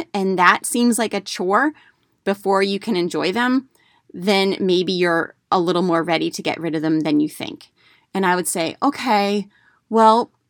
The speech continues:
a lot of it is polished, so it's just ready to display. Um, some of it isn't polished,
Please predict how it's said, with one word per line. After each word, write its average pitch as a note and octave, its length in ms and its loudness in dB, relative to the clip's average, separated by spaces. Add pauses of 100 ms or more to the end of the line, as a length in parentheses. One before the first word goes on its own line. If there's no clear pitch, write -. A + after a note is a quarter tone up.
(400)
a A3+ 80 8
lot B3 300 2
of F4 100 -2
it E4 100 0
is D#4+ 180 0
polished, - 600 0
so G3 160 -2
it's F3+ 120 -4
just - 180 -6
ready F#3+ 240 0
to A3 140 -6
display. F3 560 -2 (400)
Um, F3+ 400 4
some A3+ 200 2
of A#3 120 6
it A#3 180 0
isn't A#3+ 300 -2
polished, F3 680 -2